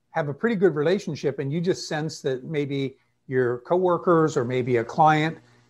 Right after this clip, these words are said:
just isn't sure what to do, they'd be like, "I, I like you plenty, Candy, but I'm just a little nervous about what I need to do." That's where tapping into social proof or authority,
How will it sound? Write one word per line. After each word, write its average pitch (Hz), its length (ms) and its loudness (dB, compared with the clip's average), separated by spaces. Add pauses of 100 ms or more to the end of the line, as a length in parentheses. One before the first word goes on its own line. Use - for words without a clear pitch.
(140)
just 160 260 -2
isn't 190 320 4
sure 170 300 4
what 151 220 4
to 147 80 -4
do, 117 400 0 (280)
they'd 143 160 4
be 151 100 6
like, 139 180 6
"I, 156 300 -4 (300)
I 139 100 -4
like 208 280 0
you 151 60 -4
plenty, 208 320 -6
Candy, 156 320 -8
but 139 120 -8
I'm 226 160 -4
just 202 220 -8
a 170 40 -4
little 196 220 0
nervous 185 460 -2
about 160 260 0
what 165 120 0
I 156 80 -4
need 151 200 -10
to 127 60 -14
do." 175 320 -4 (460)
That's 185 320 -6
where 180 180 -2
tapping 160 440 -8
into 151 440 -8
social 156 380 -6
proof 143 340 -10
or 139 80 -4
authority, 120 560 -8